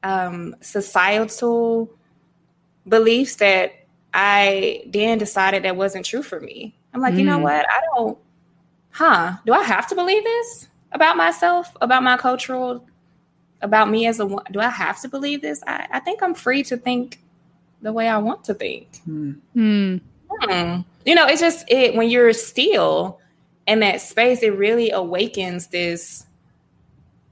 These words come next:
Speaker 1: understanding of, huh, do, who, is someone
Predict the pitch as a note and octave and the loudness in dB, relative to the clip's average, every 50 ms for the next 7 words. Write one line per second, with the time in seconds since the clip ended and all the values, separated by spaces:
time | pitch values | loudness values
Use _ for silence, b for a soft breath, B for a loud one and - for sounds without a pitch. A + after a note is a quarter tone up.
0 | _ _ _ - G#3+ A3 G#3 F#3+ F#3+ - - - F#3+ A3+ C4 C4 A3 F#3+ F3+ F3 | _ _ _ 2 2 4 4 2 0 0 0 2 2 2 4 4 2 2 2 0
1 | E3+ E3+ E3+ E3 D#3+ E3+ F3 - - - - - _ _ _ _ _ - - D#4+ | 0 0 0 -2 -4 -6 -12 -18 -20 -20 -20 -20 _ _ _ _ _ -6 0 2
2 | D4 A3 F3 E3+ E3 F3 F3 - _ _ _ _ _ _ _ _ _ _ _ _ | 2 4 4 2 0 -2 -6 -10 _ _ _ _ _ _ _ _ _ _ _ _
3 | _ - B3+ C#4 C#4+ - - - - - _ _ _ _ _ _ _ _ _ _ | _ -4 -2 -2 -2 -2 -4 -8 -18 -20 _ _ _ _ _ _ _ _ _ _
4 | _ _ _ _ - - D4 D#4+ E4 E4 E4 D#4 - - C4 B3+ B3+ - C#4 D#4 | _ _ _ _ -10 -6 -2 -2 0 0 0 0 0 0 0 0 0 0 0 0
5 | F#4+ F#4 D#4+ D4+ D4 C#4+ C4+ C4 C4+ C4 C4+ | 0 0 0 0 0 -2 -2 -2 -4 -6 -8